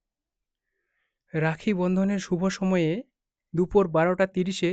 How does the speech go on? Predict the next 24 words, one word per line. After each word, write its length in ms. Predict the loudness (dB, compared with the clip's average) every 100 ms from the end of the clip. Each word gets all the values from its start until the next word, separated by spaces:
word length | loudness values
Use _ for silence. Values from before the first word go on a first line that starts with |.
| -4 _
ভিডিও 280 | -6 0 0
কনফারেন্সিংয়ের 680 | 0 -4 -2 -4 -2 -2 -2 0
মাধ্যমে 340 | -2 0 0 0
বলেছেন, 460 | 0 -2 -2 -4 -6 -10 _ _ _ _ -4
পিএম 220 | -2 -2
কিষাণ 320 | -6 -6 -4 -4
সম্মান 380 | -4 -2 -2 -2
নিধির 320 | -2 -4 -4 _ _ -12
আঠারোতম 440 | -4 -2 -2 -4 -4
কিস্তির 380 | -6 -10 -6 -8
টাকা 260 | -6 -6 -8 -8 _ _ _
সব 220 | -8 -6 -4
চাষি 240 | -4 -4 -4
ভাইদের 260 | -2 -4 -6
খাতায় 340 | -8 -6 -6
দিয়ে 220 | -2 -2
দেওয়া 200 | 0 0 0
হবে। 260 | -4 -4 -8 _ _ _ _ _ _ _ -4
কিন্তু 160 | -2 -2
বন্ধুরা, 400 | -2 -2 -2 -4 -10 _ _ -12
আঠারোতম 460 | -6 -6 -4 -4 -6
কিস্তির 380 | -8 -10 -10 -8
টাকা 260 | -8 -6 -10 -10 _ _ -10
শুধুমাত্র 480 | -4 -2 -2 -4